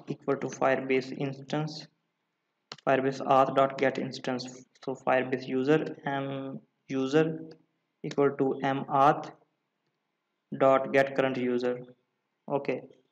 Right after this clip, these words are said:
so here we have to inside this else method. So here we have to initialize it. So M auth dot create user with email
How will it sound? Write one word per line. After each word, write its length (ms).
so 920
here 200
we 180
have 500
to 320
inside 460
this 180
else 300
method. 400
So 280
here 220
we 160
have 340
to 380
initialize 540
it. 180
So 380
M 560
auth 480
dot 600
create 640
user 320
with 240
email 360